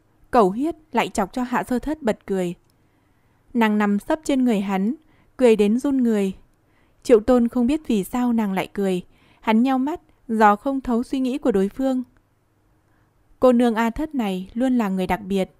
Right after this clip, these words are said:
Trong nhận thức của Triệu Tôn, bất kỳ nữ tử nào cũng phải kính nể nghe lời, ngoan ngoãn trước mặt phu quân. Tại gia tòng phụ, xuất giá tòng phu,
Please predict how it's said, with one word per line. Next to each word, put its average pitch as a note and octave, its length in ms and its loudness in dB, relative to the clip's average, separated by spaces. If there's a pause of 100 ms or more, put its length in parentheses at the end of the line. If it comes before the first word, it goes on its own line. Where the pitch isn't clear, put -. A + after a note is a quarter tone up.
(560)
Trong B3 180 2
nhận G#3 160 0
thức D#4+ 220 -8
của A3+ 120 2
Triệu A3 260 -4
Tôn, B3+ 320 -2 (460)
bất D#4 260 0
kỳ A3+ 180 0
nữ G#3 160 0
tử B3+ 220 0
nào F#3 320 -4
cũng C4 220 -2
phải B3 140 -2
kính G#3+ 300 -6
nể C4 180 -2
nghe A#3 220 -4
lời, G3 320 -2 (140)
ngoan A3+ 280 0
ngoãn G#3+ 280 0
trước D#4+ 180 -6
mặt B3 200 0
phu A#3+ 140 -4
quân. A#3 320 0 (1040)
Tại A#3+ 200 2
gia C4+ 220 -4
tòng F#3 280 -2
phụ, G#3+ 300 2 (100)
xuất - 280 -4
giá A3 220 0 (100)
tòng F#3+ 200 -2
phu, B3+ 300 -4